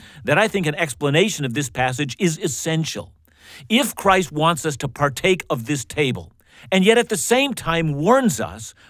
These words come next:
we're well served to understand the warning and who the warning applies to.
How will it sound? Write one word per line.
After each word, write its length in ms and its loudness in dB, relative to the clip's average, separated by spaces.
we're 120 0
well 300 2
served 360 0
to 140 -2
understand 640 0
the 60 4
warning 560 -4
and 300 -2
who 200 0
the 100 4
warning 380 0
applies 640 -6
to. 320 -6